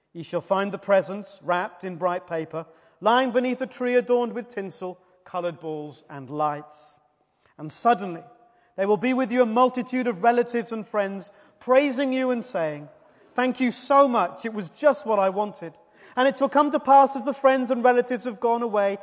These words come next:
into their own homes, the parents shall say to one another, "What a mess to clear up. I'm tired. Let's go to bed and pick it up tomorrow.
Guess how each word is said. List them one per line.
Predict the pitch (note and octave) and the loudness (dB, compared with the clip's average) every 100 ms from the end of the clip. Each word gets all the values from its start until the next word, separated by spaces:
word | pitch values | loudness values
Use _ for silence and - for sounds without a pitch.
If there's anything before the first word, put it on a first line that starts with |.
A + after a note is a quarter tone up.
| - - | -12 -8
into | B3+ B3 | -6 -6
their | F#3 A3+ D4 C4 | 0 2 4 6
own | F#3+ E3+ | 4 2
homes, | D3+ C#3+ C#3+ D3 - _ _ _ | -2 -4 -6 -16 -20 _ _ _
the | E3 | -18
parents | - E3+ F3+ F3 | -6 -2 -2 -2
shall | F3+ D#3+ | -6 -6
say | - E3+ | -4 -6
to | - | -6
one | E3 D#3+ | -10 -8
another, | D#3+ D#3 C#3+ D3+ _ _ _ - | -8 -10 -10 -14 _ _ _ -8
"What | F3+ | -6
a | |
mess | F3 F3+ F3+ - | -6 -8 -12 -16
to | F#3+ | -20
clear | - F#3+ E3+ | -14 -10 -8
up. | C#3 - _ _ _ _ | -10 -14 _ _ _ _
I'm | E3+ F3+ | -8 -8
tired. | - D#3+ D3+ D3 - - _ _ | -4 -2 -2 -4 -10 -20 _ _
Let's | F#3 F3+ | -8 -6
go | A#3 | -4
to | A3+ | -2
bed | G#3 A3 A3 | 0 0 0
and | A3 G3 | -4 -10
pick | A3 G#3+ | -10 -6
it | |
up | G3+ G#3+ - | -6 -6 -8
tomorrow. | G#3+ D#3+ D3 C#3+ | -10 -6 -6 -10